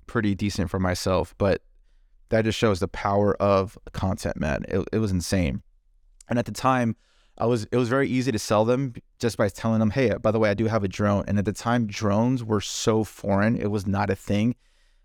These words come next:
Um, people would think you'd, you're rich if you had a drone. Um, I'd bought, at the time, I'd had, I took my Mavic three, or no, my Mavic three, my first original Mavic, which was, like,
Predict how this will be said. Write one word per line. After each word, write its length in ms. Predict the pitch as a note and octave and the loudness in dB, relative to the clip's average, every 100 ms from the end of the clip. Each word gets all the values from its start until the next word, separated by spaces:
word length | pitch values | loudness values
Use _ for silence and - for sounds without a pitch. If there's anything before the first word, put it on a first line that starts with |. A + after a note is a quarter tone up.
| _ - | _ -4
Um, 560 | G#2 G2+ G2 F#2+ E2+ - | 0 2 2 0 -2 -4
people 280 | A2 A2+ A2 | -2 2 0
would 100 | - | 2
think 160 | G#2+ | 0
you'd, 220 | G2+ G2 | 0 -4
you're 160 | G2 G2+ | -4 -4
rich 320 | F#2+ G#2 - | -2 -2 -2
if 100 | G#2 | -4
you 80 | G#2+ | -2
had 140 | G2+ | 0
a 40 | G#2 | -2
drone. 540 | F#2+ G#2+ G#2 A2 A#2 - - | 0 0 2 0 -2 -8 -4
Um, 380 | F#2+ F#2+ G2 - | 0 0 -2 -2
I'd 240 | G#2 G2+ | -2 0
bought, 240 | G2+ G#2 - G2 | 0 0 0 -4
at 140 | G2+ | -6
the 60 | G2+ | -6
time, 280 | - A2+ A2+ | -6 -2 0
I'd 100 | G2+ | 0
had, 260 | A2 G#2 - | 0 0 0
I 80 | G2+ | -4
took 240 | - G#2+ | -4 -2
my 180 | G#2+ G2 | 0 2
Mavic 440 | G2+ G2+ G2+ - - - | 2 2 0 -6 -14 -10
three, 480 | G2+ G2+ G2 A2 D3 _ - | -4 -2 -2 -2 -4 _ -4
or 80 | G#2 | 0
no, 80 | G#2 | 0
my 140 | G#2 | 0
Mavic 340 | G#2 F#2 - - | 0 -2 -4 -6
three, 140 | G2 | -2
my 180 | G#2 G#2 | 0 -2
first 360 | - G#2 F#2+ | 0 -2 -2
original 380 | - A2 G#2 G#2 | -2 -2 0 0
Mavic, 380 | G#2 G2 G2 G#2+ | 2 2 0 -2
which 160 | G#2 G#2 | -2 -2
was, 100 | G2 | -2
like, 220 | F#2 | -4